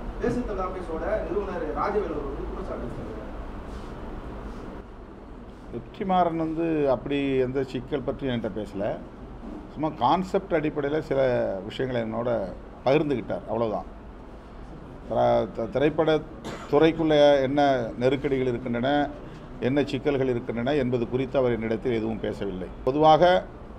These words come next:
Speaker 2: ஒரு தோழமை அடிப்படையில் என்னை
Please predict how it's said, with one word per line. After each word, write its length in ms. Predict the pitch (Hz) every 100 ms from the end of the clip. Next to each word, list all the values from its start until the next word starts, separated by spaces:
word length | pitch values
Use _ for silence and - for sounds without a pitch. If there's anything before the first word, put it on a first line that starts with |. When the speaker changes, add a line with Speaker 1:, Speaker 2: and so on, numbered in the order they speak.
| - -
Speaker 2:
ஒரு 200 | 135 131 120 104 - -
தோழமை 400 | 135 151 151 151 147 - - - - - - -
அடிப்படையில் 580 | 120 139 143 131 123 160
என்னை 160 | 131